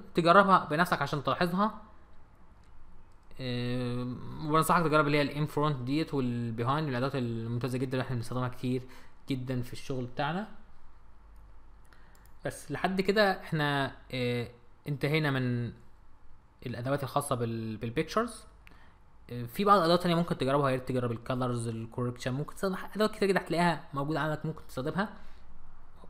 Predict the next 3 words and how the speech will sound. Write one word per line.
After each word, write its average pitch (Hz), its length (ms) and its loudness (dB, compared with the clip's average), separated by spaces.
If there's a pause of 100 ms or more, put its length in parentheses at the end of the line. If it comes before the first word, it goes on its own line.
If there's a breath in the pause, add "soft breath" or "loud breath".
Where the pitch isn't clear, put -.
جرب، 143 340 0 (920)
عيش 127 600 -6
براحتك. 139 300 -2